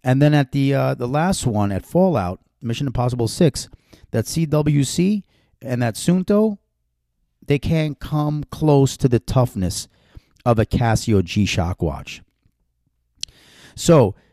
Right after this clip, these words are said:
if you wanna have the ultimate Mission Impossible watch, you have to wear the Casio G-Shock watch, any sixty-nine hundred series,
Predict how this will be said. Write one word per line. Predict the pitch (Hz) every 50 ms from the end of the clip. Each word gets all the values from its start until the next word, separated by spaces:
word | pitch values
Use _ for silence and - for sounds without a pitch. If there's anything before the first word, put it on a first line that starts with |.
| _ _ _ _ _
if | - 147 135 -
you | 151 147
wanna | 151 170 190 196 185 170 - - _ -
have | - - 135 131 117
the | 123 120 - -
ultimate | 131 143 - - 139 131 123 -
Mission | 123 120 120 - 127
Impossible | 117 113 - 113 113 120 117 - 113 104 98 90
watch, | 98 101 104 110 113 - - - - _ _ _ _ _ _ _ _ _ _ _ _ _ _ _
you | - 110 110
have | 104 123 127 123 -
to | - 123
wear | 110 110 104 95 92 92 95 - _ _ _ _ _ _ _ _ _ _ _ _ _ _ _ _ _ _ _ - -
the | 110 110
Casio | - 123 127 131 131 - 143 131
G-Shock | 101 113 131 113 - - 117 107 104 -
watch, | 107 104 104 104 - - - _ _ _ _ -
any | 139 151 170 175 151
sixty-nine | - - 156 - - 156 131 120 117 117 110
hundred | 92 113 113 110 98 90 98 95 90 87 - _ _ _ -
series, | - - - 120 98 92 85 76 67 - - -